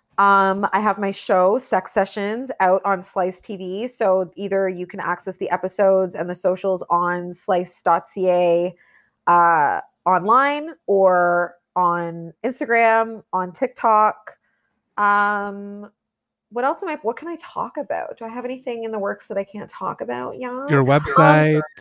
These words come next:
Speaker 1: my website, yes. So my website is samantha biddy dot com. Um, I'm doing coaching now. So I'm doing one-to-ones and relationships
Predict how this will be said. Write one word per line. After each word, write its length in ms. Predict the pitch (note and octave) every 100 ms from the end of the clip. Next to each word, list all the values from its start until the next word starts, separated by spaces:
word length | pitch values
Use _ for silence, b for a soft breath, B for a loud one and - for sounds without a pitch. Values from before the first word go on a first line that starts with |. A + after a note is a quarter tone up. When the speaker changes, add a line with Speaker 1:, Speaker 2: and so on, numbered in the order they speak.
| _
Speaker 1:
my 140 | D#4+ D4+
website, 420 | D4 C#4+ F#4 B3+
yes. 160 | C4+
So 60 | D#4
my 100 | B3
website 320 | A#3 A3+ D4
is 160 | C4 C#4
samantha 300 | A#3+ A3 A3+
biddy 160 | G#3 G#3+
dot 200 | F#3+ -
com. 540 | G#3 F#3+ G3 G#3+ D#4+ A4 - _ _ _ _
Um, 520 | A3 A3 A3+ A3+ A3+ A3+
I'm 140 | G#3+ G#3+
doing 220 | A#3 G#3
coaching 540 | - G#3+ G3 - B3
now. 260 | B3 A#3+ B3+
So 120 | -
I'm 80 | A3+
doing 260 | A3+ G#3 G#3
one-to-ones 960 | G3+ G3+ A#3+ G#3 G3+ G3 G3 G3+ G#3 G#3
and 440 | - F#3 F#3 F#3 F3+ F#3
relationships 1500 | G3 F#3+ G3 - G3+ - G3+ F#3+ - _ _ - - - -